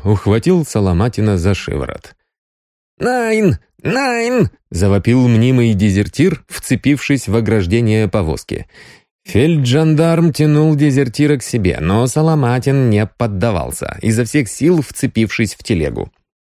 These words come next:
Привлеченный шумом второй немец оставил мотоцикл и отправился на помощь. В ту же минуту Седых мягко соскользнул с повозки. В два шага настиг немца,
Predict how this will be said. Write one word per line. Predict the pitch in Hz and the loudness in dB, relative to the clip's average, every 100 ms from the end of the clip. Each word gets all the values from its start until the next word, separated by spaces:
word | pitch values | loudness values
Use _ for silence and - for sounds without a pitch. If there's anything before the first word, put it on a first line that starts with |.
| _ _ _ | _ _ _
Привлеченный | 95 98 123 147 226 214 185 | 0 2 2 2 2 4 2
шумом | - 208 208 180 | 2 0 2 2
второй | - - 131 185 175 | 0 0 2 2 4
немец | 165 170 160 - - - - | 4 2 2 -2 -10 -18 -8
оставил | - 143 - 85 82 87 | -2 -2 0 -2 0 2
мотоцикл | 104 123 160 - 175 190 175 | 0 0 -2 -2 0 2 2
и | |
отправился | 156 - 113 131 147 - 143 | 0 -2 -2 0 0 0 -2
на | 139 | -2
помощь. | - - - - - - - _ | -6 -8 -10 -12 -16 -20 -20 _
В | - | -2
ту | 214 | 2
же | 180 | 4
минуту | 175 151 135 156 147 - _ | 4 4 2 0 -4 -8 _
Седых | - - 147 107 123 - - | -6 0 2 2 -2 -4 -4
мягко | 104 143 175 - - | 2 4 2 0 -2
соскользнул | 160 143 - 135 113 135 135 | 0 -2 0 0 2 0 0
с | - | -2
повозки. | 110 104 104 - 120 117 _ _ _ - | 0 0 -2 -4 -8 -8 _ _ _ -4
В | 101 120 | -2 0
два | 160 190 | 2 2
шага | 175 170 143 143 131 | 2 0 2 2 2
настиг | 123 117 - 110 104 - | 2 0 -4 -2 -2 0
немца, | 123 170 160 170 165 | 2 2 0 -2 -2